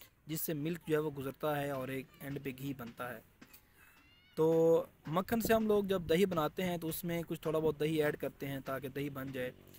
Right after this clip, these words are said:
और उस वक्त मिल्क अपने आप को बिल्कुल convert कर देता है दही के अंदर। उसके बाद दही को हम centrifuge करते हैं, सेंट्रीफ्यूगेशन के बाद उसमें से मक्खन अलग हो जाता है और लस्सी जो है वो separate हो जाती है।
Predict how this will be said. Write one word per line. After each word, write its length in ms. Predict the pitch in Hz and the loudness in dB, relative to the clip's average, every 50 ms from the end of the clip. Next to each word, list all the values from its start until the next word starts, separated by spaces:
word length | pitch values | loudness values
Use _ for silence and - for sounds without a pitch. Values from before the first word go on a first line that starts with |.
| - - - - - | -20 -20 -20 -12 -2
और 200 | - 139 147 156 | 2 2 2 2
उस 160 | 165 - - 180 | 2 -2 -2 -4
वक्त 140 | 175 - - - | -4 -4 -6 -8
मिल्क 460 | 143 135 135 135 147 175 196 190 - | -8 -6 -6 0 0 2 0 2 0
अपने 240 | 165 143 - 156 147 | -2 -2 0 -2 0
आप 140 | 143 139 139 | 0 0 -2
को 180 | - - 156 156 160 156 - - - - - | 2 4 4 4 4 2 -2 -8 -14 -8 -6
बिल्कुल 280 | 165 185 - - 165 156 | -6 -6 -2 -4 -4 -4
convert 380 | - 156 151 151 165 175 160 | -2 -4 0 4 2 2 2
कर 120 | - - 127 | 0 -6 -6
देता 360 | 127 127 117 - 131 127 131 | -6 -8 -8 -6 -6 -4 -4
है 120 | 139 135 | -4 -4
दही 180 | 139 135 139 135 | -2 -4 -4 -4
के 120 | - 139 | -4 -8
अंदर। 260 | 123 123 - 127 127 - - - - - - - - - - - - - - | -8 -8 -8 -10 -10 -12 -16 -18 -20 -20 -20 -20 -20 -20 -20 -20 -14 -6 -4
उसके 200 | 156 - - 208 | -4 2 2 4
बाद 200 | 190 202 202 202 | 6 6 4 4
दही 200 | 175 185 190 190 | 6 6 6 6
को 100 | 196 208 | 6 4
हम 100 | 190 190 | -2 0
centrifuge 540 | - 180 170 170 165 190 190 185 196 185 - | 2 2 0 2 0 -2 0 2 0 0 2
करते 300 | - 180 170 - - 170 | 2 0 0 2 0 0
हैं, 300 | 165 165 160 160 156 151 | 0 2 2 2 0 -2
सेंट्रीफ्यूगेशन 640 | - - 147 151 156 156 156 156 151 - 170 165 | -2 -4 -6 -6 -8 -8 -6 -6 -6 -4 -6 -4
के 100 | 160 156 | -2 -2
बाद 300 | 147 147 143 147 147 151 - - - _ _ - _ _ - - | 0 0 0 0 0 0 -2 -10 -20 _ _ -20 _ _ -14 -10
उसमें 220 | - 139 - 160 143 | -8 -6 -6 -6 -4
से 120 | - 151 | -4 -4
मक्खन 280 | 143 151 151 - - 156 | -4 -4 -4 -4 -4 -4
अलग 240 | 143 139 143 147 | -2 -2 0 0
हो 60 | 156 147 | 0 -2
जाता 320 | 143 139 - 151 143 139 | -2 -4 -4 -2 0 0
है 140 | 139 139 135 | 0 0 -2
और 80 | 135 | -4
लस्सी 260 | 127 139 135 - - - | -4 -6 -6 -6 -6 -4
जो 120 | - 131 | -4 -2
है 60 | 123 | -2
वो 100 | - - | -2 -4
separate 360 | - - 127 - - 123 120 | -6 -8 -8 -8 -6 -8 -6
हो 40 | 127 | -6
जाती 280 | 120 123 120 - 131 127 | -6 -6 -8 -8 -8 -8
है। 140 | 123 123 | -8 -8